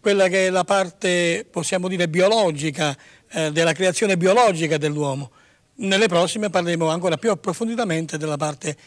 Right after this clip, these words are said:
spirituale. E a questo punto voglio semplicemente salutarvi e insieme a me il pastore Daniele Bachmann vi saluta, ancora Antonio Romeo e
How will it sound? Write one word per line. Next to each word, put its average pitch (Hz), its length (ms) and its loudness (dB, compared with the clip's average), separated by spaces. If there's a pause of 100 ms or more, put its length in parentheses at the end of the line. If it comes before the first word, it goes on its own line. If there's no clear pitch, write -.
(160)
spirituale. - 720 -6 (400)
E 185 240 -2
a 170 100 -6
questo 220 260 -4
punto 226 360 -4 (520)
voglio 160 640 0
semplicemente 170 520 -4
salutarvi 208 680 -4 (140)
e 170 340 -2 (180)
insieme 190 320 -4
a - 20 0
me 139 240 -6 (420)
il 165 420 -2
pastore 185 640 -2 (280)
Daniele 170 720 -2 (100)
Bachmann 247 680 -2 (380)
vi - 80 -16
saluta, 269 500 -2 (800)
ancora 175 540 -2
Antonio 190 420 0
Romeo 247 560 0 (420)
e 185 440 0